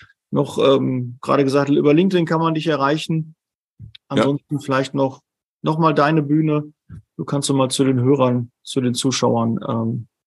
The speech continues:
Speaker 1: gerne noch was loswerden, was du noch nicht
Speaker 2: Ja,
Speaker 1: vielleicht erzählt
Speaker 2: ich
Speaker 1: hast.
Speaker 2: glaub, wir brauchen das, äh,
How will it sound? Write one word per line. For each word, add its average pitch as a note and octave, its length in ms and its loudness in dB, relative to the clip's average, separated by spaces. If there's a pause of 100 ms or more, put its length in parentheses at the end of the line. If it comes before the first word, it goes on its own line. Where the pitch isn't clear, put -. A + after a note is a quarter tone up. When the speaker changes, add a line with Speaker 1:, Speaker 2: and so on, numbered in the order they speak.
(320)
Speaker 1:
gerne B2 200 2
noch B2+ 140 -2
was B2 180 0
loswerden, A#2+ 420 0
was A2+ 140 -4
du B2 100 -4
noch A#2 200 -4
nicht B2 380 -6 (180)
Speaker 2:
Ja, - 160 -12
Speaker 1:
vielleicht - 320 -4
erzählt - 260 -10
Speaker 2:
ich - 40 -8
Speaker 1:
hast. - 40 -10
Speaker 2:
glaub, D3 140 2
wir D#3+ 100 6
brauchen D#3 260 4
das, C3+ 200 2
äh, - 120 -12